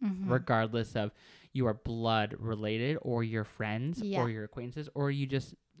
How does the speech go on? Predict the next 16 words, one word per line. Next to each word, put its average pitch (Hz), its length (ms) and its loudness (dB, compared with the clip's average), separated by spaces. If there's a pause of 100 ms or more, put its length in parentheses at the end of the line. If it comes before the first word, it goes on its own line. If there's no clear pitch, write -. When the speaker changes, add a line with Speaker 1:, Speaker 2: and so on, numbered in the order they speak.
Speaker 2:
you 156 140 4
just 143 200 6
know 143 200 6
them, 107 200 2
you 107 100 0
know? 117 380 0
It, 147 260 4 (580)
I 147 60 6
remember 156 540 4 (840)
when 127 340 0
we 127 180 4
were 120 380 4
freshmen 120 480 -2
in 113 120 -4
high 123 180 -2
school, 113 520 -4